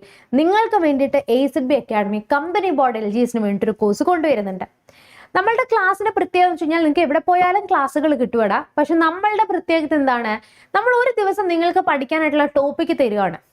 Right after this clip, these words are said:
അതായത് മൂന്ന് സബ്ജക്റ്റ് ആണ്, മൂന്ന് ഡിഫറന്റ് മ-, നമ്മൾ ടൈം ടേബിൾ വെച്ചിട്ട് മൂന്ന് ഡിഫറന്റ് ആയിട്ടുള്ള ഒരു സബ്ജക്റ്റ് നിങ്ങൾക്ക് ഒരു ദിവസം പഠിക്കാൻ തരുന്നുണ്ട്. അതുമായിട്ട് ബന്ധപ്പെട്ട് അതിന്റെ പി ഡി എഫ് നോട്ട്സ് നിങ്ങൾക്ക് നൽകുന്നുണ്ട്.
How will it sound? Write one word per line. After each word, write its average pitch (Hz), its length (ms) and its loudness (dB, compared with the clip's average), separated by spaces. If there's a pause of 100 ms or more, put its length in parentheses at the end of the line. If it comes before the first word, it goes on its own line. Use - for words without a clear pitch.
(120)
അതായത് 277 260 2
മൂന്ന് 349 400 2
സബ്ജക്റ്റ് 277 600 -2
ആണ്, 196 200 -4 (340)
മൂന്ന് 339 320 4 (400)
ഡിഫറന്റ് 302 320 0
മ-, 247 180 0
നമ്മൾ 262 240 2
ടൈം 247 220 -2
ടേബിൾ 330 260 0
വെച്ചിട്ട് 262 500 0 (120)
മൂന്ന് 359 300 2
ഡിഫറന്റ് 330 420 0
ആയിട്ടുള്ള 262 240 -2
ഒരു 240 80 -4
സബ്ജക്റ്റ് 262 580 -2
നിങ്ങൾക്ക് 208 440 0 (400)
ഒരു 262 160 4
ദിവസം 226 380 -2
പഠിക്കാൻ 208 380 -2
തരുന്നുണ്ട്. 233 440 0 (720)
അതുമായിട്ട് 415 420 0
ബന്ധപ്പെട്ട് 320 420 0
അതിന്റെ 285 200 0
പി 370 520 2
ഡി 440 40 2
എഫ് 427 220 -2
നോട്ട്സ് 294 260 0
നിങ്ങൾക്ക് 254 400 0
നൽകുന്നുണ്ട്. 190 640 -4